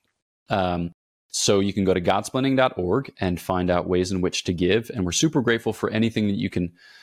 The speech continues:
manage or muster. Um, and then the link to that is available in the show notes. The other thing is, we mention it all the time, but this is a podcast of the Dominican Friars of the Province of Saint Joseph.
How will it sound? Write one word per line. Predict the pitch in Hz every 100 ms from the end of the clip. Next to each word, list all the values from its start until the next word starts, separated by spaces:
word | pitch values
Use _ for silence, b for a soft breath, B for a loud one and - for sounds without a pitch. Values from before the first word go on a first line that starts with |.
| B
manage | 101 95 107
or | 98
muster. | 90 92 - 139 143 _
Um, | - 104 95 92
and | - 98
then | 92 90 87
the | 104
link | 101 131
to | - 95
that | 92 92 - -
is | 92
available | 92 98 95 92
in | 90
the | 87
show | - 90
notes. | 92 - - _ _ -
The |
other | 151 165
thing | 127 120
is, | 107
we | 117
mention | 117 113
it | 107
all | 101
the |
time, | 98 113 127
but | -
this | 101
is | 92
a | 90
podcast | 95 92 - 95 92
of | 92
the |
Dominican | 90 90 110 110 101
Friars | 98 92 95
of | 92
the |
Province | - 95 92 95
of |
Saint | - 95 -
Joseph. | 101 113 165